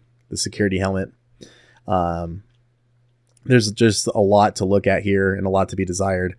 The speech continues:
Um, yeah, the flood customization was out of nowhere. I love it. Yeah, Yeti, I couldn't agree more. I think,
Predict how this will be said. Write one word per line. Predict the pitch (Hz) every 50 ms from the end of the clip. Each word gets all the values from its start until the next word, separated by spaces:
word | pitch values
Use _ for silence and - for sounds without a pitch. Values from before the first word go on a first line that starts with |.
| _ _ _ _ _ _ _ _ _ -
Um, | - 90 87 85 87 85 85 87 92 107 - _ _ _ _ _ _ _ _ _
yeah, | - 127 135 123 107
the | 92 92
flood | - - 127 123 120
customization | - - 120 131 117 - - 117 113 104 110 110 107 - - 104
was | 98 92
out | 90 - 98 98
of | 95 90
nowhere. | 92 95 92 92 95 95 98 98 95
I | 87
love | 90 87 87 92 90
it. | 92 92 90
Yeah, | 90 92 90 98 120 -
Yeti, | 127 117 107 104 104 104
I | 101 107
couldn't | 104 - 139 120
agree | 98 104 95
more. | 87 92 90 95 95
I | 92 92 95
think, | - 117 107 92 - -